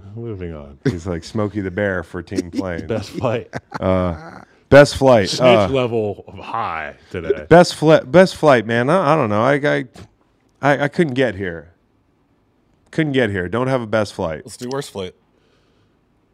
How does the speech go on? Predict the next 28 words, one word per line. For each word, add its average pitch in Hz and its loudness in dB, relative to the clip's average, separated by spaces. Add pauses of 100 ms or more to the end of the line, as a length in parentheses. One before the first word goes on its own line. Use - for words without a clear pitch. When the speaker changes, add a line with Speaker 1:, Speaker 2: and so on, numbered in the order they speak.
(340)
Speaker 1:
Worst 139 0
flight. 101 -6 (100)
I 92 -6
got 123 -2
a 76 -8
worst 73 -12
flight. 80 -10
Speaker 2:
Colts 294 10
got 240 6
the 208 4
best 185 6
flight. 139 2
Short. 247 4
Speaker 1:
Great. 101 -6 (280)
Speaker 2:
Post 214 2
overtime. 220 -2
Speaker 1:
See? 196 0 (300)
Speaker 2:
Early 202 2
game. 214 -2 (160)
Speaker 1:
See? 220 -2
Speaker 2:
Colts 208 4
got 139 -6
the 120 -10
best 107 -8
flight. 90 -8
Speaker 1:
Worst 170 6
flight, 143 2
Denver. 135 0